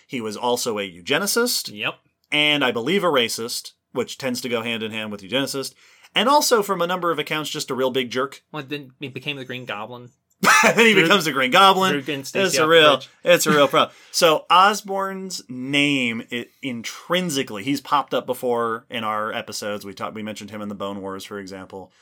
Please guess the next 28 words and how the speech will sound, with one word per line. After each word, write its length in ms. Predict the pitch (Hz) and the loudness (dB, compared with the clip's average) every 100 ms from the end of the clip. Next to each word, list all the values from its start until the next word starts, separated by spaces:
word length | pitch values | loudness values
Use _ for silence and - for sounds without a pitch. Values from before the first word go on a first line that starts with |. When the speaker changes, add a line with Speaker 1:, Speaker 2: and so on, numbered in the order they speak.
| _ _ | _ _
Speaker 1:
His 280 | 151 139 117 | -6 -6 -4
name 400 | 127 143 151 151 | -4 -4 -6 -10
pops 500 | - - 156 139 - | -12 0 0 0 -2
up 160 | 143 123 | -2 -2
a 80 | |
bunch, 420 | 110 120 110 98 - | -2 -2 -2 -8 -6
for 160 | 131 | -6
better 300 | 107 139 170 202 | 0 2 6 6
or 160 | 220 | 8
worse. 600 | 220 135 110 - - - _ _ _ | 6 4 2 -4 -4 -8 _ _ _
He 380 | _ - 135 131 | _ -6 -4 -2
is 140 | 127 120 | -2 0
sort 220 | 139 120 | 0 0
of 180 | 107 - | -4 -12
tied 640 | - 135 120 120 113 107 - | -6 0 0 0 -4 -8 -12
to 160 | 123 | -12
this 260 | 101 110 - 110 | -8 -8 -8 -8
early 300 | 107 107 101 | -8 -8 -10
period, 580 | 110 101 95 92 87 _ _ _ _ | -10 -10 -10 -12 -18 _ _ _ _
uh, 160 | 104 101 | -6 -6
in 80 | |
North 180 | 104 101 | -8 -10
American 320 | 101 98 95 | -10 -12 -14
paleontology. 580 | 87 87 92 170 156 160 _ | -18 -18 -2 -2 -2 -6 _
Speaker 2:
Because 260 | - - 139 | -14 -12 -8
he 60 | |
was 260 | 143 127 - | -8 -8 -10
e-, 140 | 143 | -12